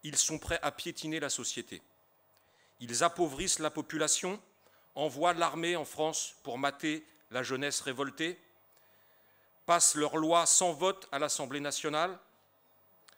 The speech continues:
mettent au gouvernement une force politique qui n'a obtenu que six virgule cinq pour cent des voix aux dernières élections et préparent le terrain pour l'arrivée des fascistes au pouvoir en France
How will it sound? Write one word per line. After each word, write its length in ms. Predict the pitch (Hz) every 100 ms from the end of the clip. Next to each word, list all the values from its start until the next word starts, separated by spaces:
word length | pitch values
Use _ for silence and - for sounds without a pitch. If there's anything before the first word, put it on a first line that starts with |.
| _ _ -
mettent 380 | 147 190 - -
au 80 | 139
gouvernement 720 | 139 151 156 156 156 175 190
une 140 | 143
force 300 | 135 185 180
politique 680 | - 196 170 - 143 - - _ -
qui 140 | 143
n'a 200 | 147 156
obtenu 460 | 151 - 147 151 180
que 160 | 139
six 300 | 127 - 160
virgule 340 | 131 123 127 131
cinq 260 | - 143
pour 200 | - 160
cent 280 | - 147 139 - _ _ _
des 140 | 110 131
voix 360 | 113 135 139 135
aux 100 | 131
dernières 420 | 131 127 131 107
élections 460 | 113 117 - 123 151 _ _ _ _ _ _ -
et 100 | 156
préparent 680 | - 190 190 156 120 - _ _ _ _ _ _ _ -
le 100 | 135
terrain 500 | 143 156 135 147 160 - _ _
pour 180 | 156 143
l'arrivée 380 | 156 147 139 151
des 140 | 135
fascistes 500 | - 139 - 165 -
au 60 | 135
pouvoir 320 | 135 139 131
en 80 | 131
France 480 | - 143 147 -